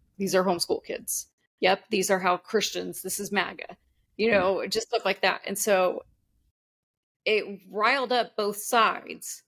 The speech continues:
Speaker 1: And then, of course, it was humorous. And so there were people who just enjoyed it and shared it. But I think that that was what I realized, is that both sides had opinions in my comments and everything.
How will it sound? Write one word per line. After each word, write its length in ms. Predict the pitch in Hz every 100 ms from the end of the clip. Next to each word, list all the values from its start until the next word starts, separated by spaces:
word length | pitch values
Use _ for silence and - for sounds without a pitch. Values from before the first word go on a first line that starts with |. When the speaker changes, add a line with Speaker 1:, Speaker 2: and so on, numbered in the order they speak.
| _ _
Speaker 1:
And 100 | 208
then, 80 | 202
of 100 | 175
course, 280 | - 175 -
it 80 | -
was 180 | 170
humorous. 500 | - 180 175 180 180
And 80 | 180
so 140 | - 175
there 100 | 185
were 80 |
people 280 | 170 175 175
who 100 | 175
just 240 | 160 139 -
enjoyed 340 | - 180 -
it 60 | -
and 100 | 180
shared 260 | 190 -
it. 180 | - - _
But 140 | 196
I 120 | 190 190
think 240 | 190 180
that 200 | 185 -
that 240 | 190 190 -
was 160 | 190
what 100 | 202
I 40 | 185
realized, 400 | 180 185 180 180
is 100 | -
that 220 | 185 -
both 180 | 196 202
sides 460 | - 196 180 175
had 260 | - 175 - -
opinions 540 | 190 175 175 165 -
in 160 | 185 165
my 100 | 226
comments 420 | - 202 196 190
and 60 | 175
everything. 440 | 170 180 196 202